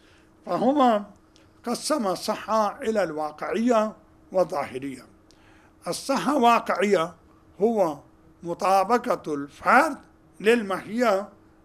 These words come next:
التي نريد أن نحققها، فإذا كانت ماهية عبادية تحققت بفعل العبد ويكون بل حينئذ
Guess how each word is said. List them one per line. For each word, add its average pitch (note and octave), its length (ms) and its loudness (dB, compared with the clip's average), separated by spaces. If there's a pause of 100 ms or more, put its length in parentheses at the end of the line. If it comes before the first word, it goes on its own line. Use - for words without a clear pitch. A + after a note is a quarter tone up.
(100)
التي G3 800 0 (320)
نريد G3+ 400 -6
أن E3+ 260 -8
نحققها، - 720 -14 (580)
فإذا F3+ 540 0
كانت A#3 520 0
ماهية F3 420 -6
عبادية G3+ 1120 2 (500)
تحققت G3 920 -2 (220)
بفعل F#3+ 460 -4
العبد D3+ 500 -6 (420)
ويكون F3+ 840 0 (360)
بل F#3 480 2
حينئذ F#3+ 840 0